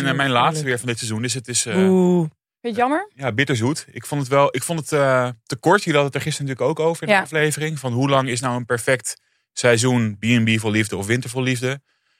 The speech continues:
Speaker 2: Nou, dat is niet vier weken. Want je, het, het wordt er nu allemaal doorheen geramd. Er komen opeens overal nog vier vrouwen tegelijkertijd
Speaker 1: Ja.
Speaker 2: binnen. Dat gaat eigenlijk
Speaker 3: Ja,
Speaker 2: helemaal niet.
Speaker 3: nee, nee,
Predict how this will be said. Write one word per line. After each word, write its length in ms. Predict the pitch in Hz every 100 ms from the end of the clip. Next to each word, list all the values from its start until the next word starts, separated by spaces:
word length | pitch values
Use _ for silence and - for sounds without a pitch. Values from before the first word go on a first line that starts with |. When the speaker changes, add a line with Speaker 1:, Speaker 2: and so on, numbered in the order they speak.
| _ _
Speaker 2:
Nou, 160 | 101 98
dat 140 | 107
is 100 | 120
niet 200 | 120 165
vier 260 | - 147 135
weken. 380 | 104 95 101
Want 180 | 101 107
je, 80 | 131
het, 180 | 117 -
het 180 | 117 113
wordt 160 | 123
er 60 | 123
nu 60 |
allemaal 180 | 147 143
doorheen 220 | 123 120
geramd. 440 | 123 117 104 110 139
Er 60 |
komen 220 | - 127 113
opeens 200 | 120 120
overal 320 | 131 123 117
nog 240 | 107 98 - _ _ _ _
vier 340 | - 165 151
vrouwen 300 | 135 123 107
tegelijkertijd 580 | 113 113 107 104 131 170
Speaker 1:
Ja. 160 | 180
Speaker 2:
binnen. 220 | 165 156 160
Dat 140 | 127
gaat 220 | 151 160
eigenlijk 340 | 160 190 180 175
Speaker 3:
Ja, 60 |
Speaker 2:
helemaal 280 | 160 170 165
niet. 100 | 160
Speaker 3:
nee, 100 | -
nee, 140 | 160